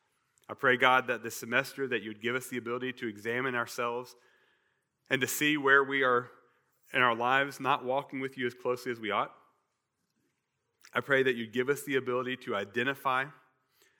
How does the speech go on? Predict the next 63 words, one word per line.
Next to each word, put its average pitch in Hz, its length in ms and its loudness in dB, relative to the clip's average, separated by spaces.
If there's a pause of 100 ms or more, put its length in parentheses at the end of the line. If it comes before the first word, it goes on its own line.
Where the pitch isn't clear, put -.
(120)
how 135 260 6
we 135 140 -2
can 120 180 -6
walk 117 300 -4
more 117 80 -4
closely 110 420 -8
with 104 120 -10
your 98 100 -14
Spirit. 87 360 -12
And 101 160 -18
we 117 120 -8
thank 135 320 2
you, 131 80 -6
God, 123 320 2
that 113 120 0
you 110 120 -8
are 113 60 -4
not 110 180 -4
hiding 123 340 2
from 123 240 -8
us, 127 200 -6
that 104 140 -8
you 110 140 -8
are 107 60 -8
not 113 260 -4
trying 120 280 -4
to 110 60 -6
hide 123 280 2
the 120 60 -8
truth 127 280 -12
from 123 180 -14
us, 123 200 -8
that 117 100 -12
you're 110 160 -8
not 113 260 -4
wanting 120 340 -8
to, 110 180 -6 (880)
to 135 160 -6
confuse 151 480 -4
us 156 200 -2
in 135 120 -4
any 131 160 -4
means. 107 340 -6
You 120 140 -6
have 101 260 -8
given 139 240 0
us 143 240 -8
your 127 140 -6
word 110 320 -4
clearly, 131 540 -4 (120)
and 127 100 -12
your 107 140 -4
Holy 120 260 -4
Spirit 120 380 -6
serves 120 340 -8
as 107 120 -6
our 107 120 -4
interpreter 107 580 -8
and 98 120 -8
applier 101 480 -6
to 104 80 -12
our 90 120 -8
hearts. - 380 -18